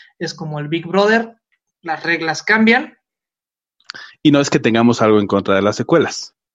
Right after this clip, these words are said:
Speaker 1: No, no, no, no, no, no, no.
Speaker 2: Pero
Speaker 1: Pero
Speaker 2: sí, no todas son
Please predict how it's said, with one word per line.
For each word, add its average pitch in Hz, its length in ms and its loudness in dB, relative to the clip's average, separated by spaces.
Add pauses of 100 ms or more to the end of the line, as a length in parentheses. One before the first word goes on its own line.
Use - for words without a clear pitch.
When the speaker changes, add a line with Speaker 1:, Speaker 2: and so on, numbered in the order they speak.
(120)
Speaker 1:
No, 254 180 2
no, 202 100 2
no, 170 160 -6
no, 151 140 -12 (140)
no, 139 180 -16
no, 131 160 -16
no. - 200 -20 (460)
Speaker 2:
Pero 95 220 0
Speaker 1:
Pero 87 80 0
Speaker 2:
sí, 107 140 -4
no 92 120 -4
todas 98 380 -2
son - 460 -8